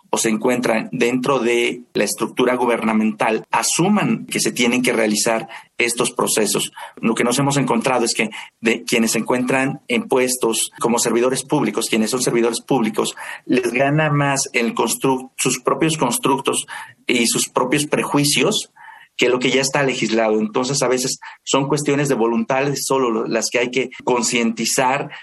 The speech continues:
y hay que trabajar con estas personas para que puedan ser efectivos y reales los derechos que ya están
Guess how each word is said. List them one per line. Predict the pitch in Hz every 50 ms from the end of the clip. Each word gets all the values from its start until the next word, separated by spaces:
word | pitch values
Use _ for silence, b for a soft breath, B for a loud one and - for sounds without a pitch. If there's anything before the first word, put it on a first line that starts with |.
| B B _ _ _ _
y | 135 135 131 135 135 135 139 143 143
hay | - - 123 123 120 117 123 -
que | - 127 127
trabajar | 127 131 120 113 113 117 - - 139 147 135
con | - 135 120
estas | 123 123 - 117 -
personas | - - 110 110 - 123 120 110 110 113 113 B B B B B B -
para | 120 110 -
que | -
puedan | 110 - 139 135
ser | 127 - 135 135
efectivos | 135 - 120 - - - 143 147 147 143 143 -
y | 120 110
reales | 107 123 120 123 135 131 123 123 - -
los | 104 107 101 101
derechos | 110 107 110 107 - 107 -
que | - 110
ya | 107 110
están | 110 - - 117 110 107 107